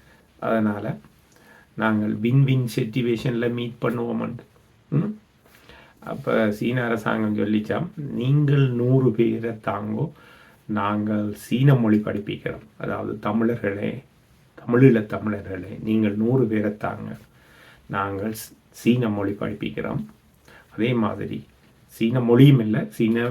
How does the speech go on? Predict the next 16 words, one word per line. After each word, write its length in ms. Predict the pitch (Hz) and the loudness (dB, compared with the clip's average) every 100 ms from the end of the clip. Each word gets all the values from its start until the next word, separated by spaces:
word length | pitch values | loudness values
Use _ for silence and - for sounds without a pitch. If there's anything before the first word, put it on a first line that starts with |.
| 139 | -4
மொழி 360 | 113 110 113 | 0 4 6
பண்பாடு 800 | - - 107 107 104 101 101 - - | 4 2 2 2 0 -4 -6 -8 -8
எல்லாம் 280 | 110 107 | -6 -4
படிப்பிக்கிறோம். 560 | 107 104 104 - - 107 | -4 -6 -8 -12 -12 -12
அதே 220 | - 107 110 | -4 0 2
மாதிரி, 380 | 104 101 131 - _ - - - - _ - | 0 -4 -12 -14 _ -20 -20 -20 -20 _ -6
ஆம், 1000 | 107 104 101 101 104 104 107 107 107 120 139 139 - - | -2 0 -2 -6 -8 -8 -8 -8 -8 -10 -10 -10 -12 -16
நாங்கள் 560 | 113 104 131 139 135 117 | -8 2 6 8 8 6
நூறு 280 | 117 117 110 | 4 4 4
பேரை 260 | 110 104 | 4 2
தரோம், 400 | - - - - _ _ _ - | -4 -10 -10 -16 _ _ _ -10
நீங்கள் 460 | 107 107 107 104 - | 0 0 0 -2 -6
தமிழ் 300 | - 120 120 | -4 -2 0
மொழியும் 540 | 110 107 104 107 110 | 0 0 0 -4 -2
பண்பாடும் 680 | 107 107 107 101 98 101 107 | -2 -2 -2 -2 -4 -6 -6
படிப்பீங்கோ, 640 | 107 104 - 95 104 104 | -4 -6 -4 -6 -6 -12